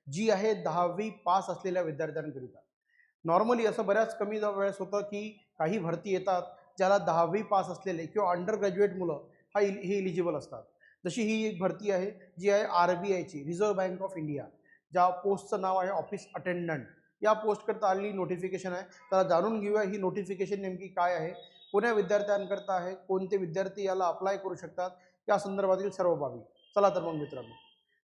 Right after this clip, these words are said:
ही एक अशी एक व्हॅकन्सी आउट झालेली आहे, नोटिफिकेशन आलेली आहे, जी basically दहावी पास असलेल्या विद्यार्थ्यांकरिता तर आहेच आहे,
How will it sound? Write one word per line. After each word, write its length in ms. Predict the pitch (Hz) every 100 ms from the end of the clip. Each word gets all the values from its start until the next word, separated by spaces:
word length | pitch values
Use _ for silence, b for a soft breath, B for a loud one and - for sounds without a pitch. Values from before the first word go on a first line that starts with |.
| _ 208
ही 160 | 247
एक 160 | 269 269
अशी 240 | 208 - 269 302 -
एक 180 | 196
व्हॅकन्सी 540 | 190 180 175 208 208 240
आउट 200 | 208 196
झालेली 280 | 190 202 196
आहे, 100 | 202
नोटिफिकेशन 540 | 190 165 170 190 202
आलेली 320 | 185 180 180
आहे, 180 | 170 160 202 - b b b 147
जी 440 | 170 262 277 220
basically 520 | 196 202 233 240 175 160
दहावी 340 | 156 156 160 233
पास 260 | 226 226 220
असलेल्या 360 | 196 202 208
विद्यार्थ्यांकरिता 880 | 202 175 165 175 196 196 185 180 190
तर 140 | 190 180
आहेच 280 | 147 202
आहे, 180 | 170 143